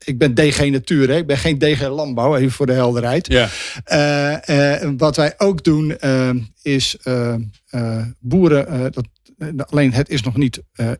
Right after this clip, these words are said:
Speaker 1: open. Dat heet het omschakelfonds. Hoe kun je de beweging maken van, naar een meer duurzame en meer, minder emissie veroorzakende landbouw? Eh, en daar zitten een aantal dingen in. Eh, bijvoorbeeld, hoe, een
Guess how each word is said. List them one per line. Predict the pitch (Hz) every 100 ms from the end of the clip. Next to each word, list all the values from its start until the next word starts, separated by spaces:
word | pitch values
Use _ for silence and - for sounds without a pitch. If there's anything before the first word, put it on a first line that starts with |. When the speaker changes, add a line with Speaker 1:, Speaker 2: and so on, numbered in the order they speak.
| _ _
Speaker 1:
open. | 143 170 214 220 -
Dat | 156 131
heet | 131 127
het | -
omschakelfonds. | 180 185 - 175 175 151 - 185 -
Hoe | - 185 -
kun | - 180 180
je | 175
de | 151
beweging | 127 127 160 180 156 160
maken | 151 156 156 156
van, | 131 151 156
naar | 135 139
een | 135
meer | 156 180 143
duurzame | 127 165 165 151 151 156 156 143
en | 135 120
meer, | 127 151 156 143 - _ - _
minder | 143 180 160 165
emissie | 143 139 165 - 131
veroorzakende | 135 156 147 139 139 131 123 135 127
landbouw? | 123 113 117 156 196 - _ - - - -
Eh, | - 131 127 -
en | 135
daar | 135 135
zitten | - -
een | -
aantal | 165 165 139
dingen | 131 139 135
in. | 139 175 190
Eh, | - 135 131 131 - 127
bijvoorbeeld, | 131 143 156 135 120
hoe, | 135 120 - 139
een | 185 196